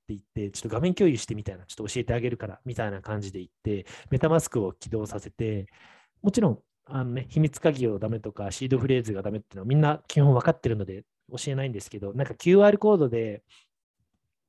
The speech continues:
秘密鍵を同期できるような機能がなんかあったみたいで、メタマスク。だから一瞬それを画面に映した瞬間、もうそれをキューアールコードで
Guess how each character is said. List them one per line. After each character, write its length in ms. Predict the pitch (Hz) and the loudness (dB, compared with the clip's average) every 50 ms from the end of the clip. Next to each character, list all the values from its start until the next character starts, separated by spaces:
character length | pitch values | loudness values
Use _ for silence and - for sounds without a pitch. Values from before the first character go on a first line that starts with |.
| _ _ _ _ _ _ _ _ _ _ | _ _ _ _ _ _ _ _ _ _
秘 100 | - 175 | 0 2
密 220 | 202 208 202 - | 2 2 2 2
鍵 400 | - 226 190 143 120 113 131 - _ _ | 0 0 0 0 -2 -6 -8 -10 _ _
を 240 | 143 127 120 107 101 | -2 -2 0 0 0
同 180 | 113 139 160 | 2 2 2
期 120 | 156 - 180 | 2 2 0
で 100 | 185 185 | -2 0
き 100 | 202 185 | 0 0
る 60 | 190 | 0
よ 100 | 165 143 | 0 0
う 40 | 123 | 0
な 180 | 104 95 101 | -4 -8 -12
機 100 | - - | -10 -8
能 160 | 127 113 107 101 | -6 -6 -6 -8
が 100 | 98 95 | -10 -12
な 120 | 98 98 | -12 -12
ん 40 | 95 | -12
か 100 | - 113 | -14 -14
あ 20 | |
っ 60 | - _ | -8 _
た 80 | - | -6
み 100 | 107 104 | -6 -4
た 120 | - 92 90 | -6 -8 -8
い 60 | 87 | -8
で、 200 | 92 92 107 - _ _ _ _ _ _ _ _ _ - | -8 -10 -12 -14 _ _ _ _ _ _ _ _ _ -10
メ 120 | 123 107 | -8 -6
タ 120 | - 104 | -6 -6
マ 80 | 98 92 | -8 -8
ス 100 | - - | -8 -10
ク。 100 | - - - | -14 -14 -12
だ 80 | - | -14
か 60 | 120 - | -12 -8
ら 0 | |
一 80 | 170 131 | -6 -4
瞬 240 | - - 196 190 185 | 0 4 6 6 6
そ 100 | - 202 | 8 6
れ 60 | 180 | 6
を 60 | 156 | 6
画 100 | 131 135 | 6 6
面 140 | 151 165 156 | 4 4 4
に 80 | 139 117 | 2 0
映 80 | 107 | 0
し 160 | - 139 - | -2 -6 -4
た 80 | - 117 | -4 -4
瞬 220 | - - 110 104 | -4 -4 -6 -8
間、 200 | 95 - 87 85 - - - - - - - - _ _ | -8 -10 -12 -12 -16 -20 -20 -20 -20 -20 -20 -20 _ _
も 140 | 170 139 | 2 2
う 40 | 113 | 4
そ 140 | - - 139 | 4 4 6
れ 100 | 135 131 | 6 6
を 220 | 123 123 135 - _ | 6 4 2 0 _
キ 140 | - - 139 | 0 4 6
ュ 40 | |
ー 40 | 135 | 6
ア 20 | 135 | 6
ー 40 | 135 | 6
ル 60 | 127 | 6
コ 120 | - 135 | 4 4
ー 40 | 131 | 4
ド 100 | 117 104 | 4 2
で 200 | 95 95 - - | -2 -2 -6 -10